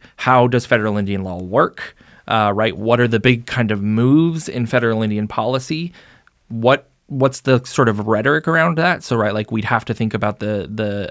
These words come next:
um, Justice John Marshall trilogy of the early eighteen, the eighteen twenties and eighteen thirties, wherein he kind of, like, it's a whole court battle between Georgia and, and the Cherokee Nation.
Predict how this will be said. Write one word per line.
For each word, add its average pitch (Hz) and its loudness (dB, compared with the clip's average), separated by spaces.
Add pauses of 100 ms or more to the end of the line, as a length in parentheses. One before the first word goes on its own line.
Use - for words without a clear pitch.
um, 107 -4
Justice 113 -4
John 104 -2
Marshall 104 -2
trilogy 127 -2
of 110 -6
the 110 -4
early 107 -6
eighteen, 107 -4 (100)
the 76 -10
eighteen 113 -4
twenties 113 -4
and 107 -4
eighteen 104 -6
thirties, 160 -2 (520)
wherein 110 0
he 107 -4
kind 107 -4
of, 101 -6
like, 98 -6 (760)
it's - -6
a 110 2
whole 113 2
court - 0
battle 113 2
between 113 0
Georgia 104 0
and, 101 -2
and 104 0
the 104 -2
Cherokee 101 -6
Nation. 123 -6